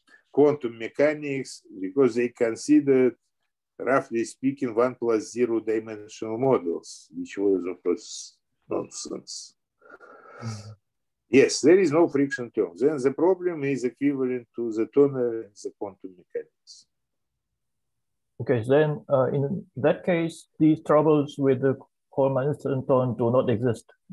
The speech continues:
Speaker 3: in the first place.
Speaker 1: Right, but the
Speaker 3: Mm.
Speaker 1: trouble that the space about which you are speaking doesn't exist also.
Speaker 3: Mm.
Speaker 1: <laughs> The troubles with Coleman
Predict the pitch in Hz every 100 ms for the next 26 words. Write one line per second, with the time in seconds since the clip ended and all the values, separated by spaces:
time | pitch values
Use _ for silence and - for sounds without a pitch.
0 | - 117 110 123 - - 107 107 _ _
1 | _ _ - - _ - 143 240 165 123
2 | - - 127 151 151 143 151 190 208 208
3 | 190 139 147 127 143 135 - 185 165 135
4 | 143 135 156 143 131 127 - - 160 127
5 | 110 113 98 101 - 98 92 98 - -
6 | 104 - - 92 82 - - - - -
7 | 104 110 127 120 98 - _ _ _ _
8 | _ - 127 143 139 170 214 214 185 -
9 | 139 131 - 190 185 151